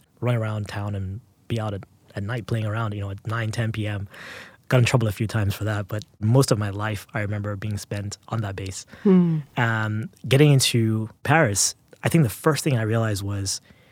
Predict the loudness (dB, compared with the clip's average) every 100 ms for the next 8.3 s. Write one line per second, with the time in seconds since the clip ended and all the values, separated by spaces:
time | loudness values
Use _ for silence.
0 | _ _ _ 0 2 4 4 4 -2 _
1 | _ _ 2 6 6 4 0 0 -2 -2
2 | -4 -4 -2 -4 -6 -20 -20 -20 _ -6
3 | 2 4 6 6 4 -2 -4 -4 -4 -4
4 | -2 -2 -4 -6 -8 _ -2 0 0 -4
5 | -2 -2 -2 -4 -4 -4 -4 -6 -6 -6
6 | -8 _ _ 2 4 4 4 4 2 0
7 | -4 -18 -20 _ _ 0 0 -4 0 2
8 | 4 2